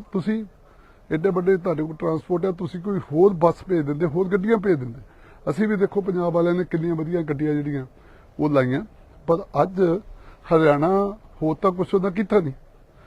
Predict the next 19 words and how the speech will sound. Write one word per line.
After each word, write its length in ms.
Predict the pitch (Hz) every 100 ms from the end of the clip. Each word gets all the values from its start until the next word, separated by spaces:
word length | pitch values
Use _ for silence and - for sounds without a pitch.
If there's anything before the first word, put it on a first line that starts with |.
| - -
ਨਾ 100 | 135
ਉਹਨਾਂ 260 | 156 175 175
ਦਾ 120 | 175 160
ਮੰਤਰੀ, 500 | 156 147 143 160 165
ਨਾ 160 | 156 156
ਕੋਈ 180 | 151 151
ਐਮ 160 | 156
ਐਲ 140 | 156 156
ਏ, 60 |
ਕੋਈ 220 | 151 208
ਨਹੀਂ 120 | 185 170
ਆਇਆ, 180 | 127 - - 151
ਨਾ 160 | 139
ਕੋਈ 160 | 143 147
ਬੀਜੇਪੀ 340 | 143 147 147
ਦਾ 100 | 156
ਲੀਡਰ 280 | 160 160 180
ਹੀ 100 | 175
ਆਇਆ। 160 | 135